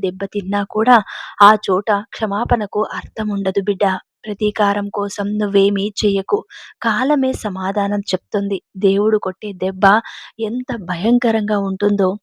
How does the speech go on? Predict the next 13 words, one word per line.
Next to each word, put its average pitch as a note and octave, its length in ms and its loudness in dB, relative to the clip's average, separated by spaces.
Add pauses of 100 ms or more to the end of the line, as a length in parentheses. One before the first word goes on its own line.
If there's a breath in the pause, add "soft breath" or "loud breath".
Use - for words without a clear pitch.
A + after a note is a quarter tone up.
(220)
వారికి G#3 340 0 (100)
తిరిగి G3+ 340 0 (180)
అర్థమవుతుంది. G3+ 800 -2 (500 loud breath)
కాస్త A3 500 0
నువ్వు F#3+ 220 -4 (180)
ఓపిక G3+ 260 -4 (140)
పట్టి G3 260 -8 (120)
చూడు G#3 260 0 (280)
తల్లి. G3+ 300 0 (520 loud breath)
నవ్వుతూ A3+ 420 2 (160)
చేసిన A3+ 340 2 (200)
పాపాలు G#3 540 -2 (500)
ఏడుస్తూ B3 400 -4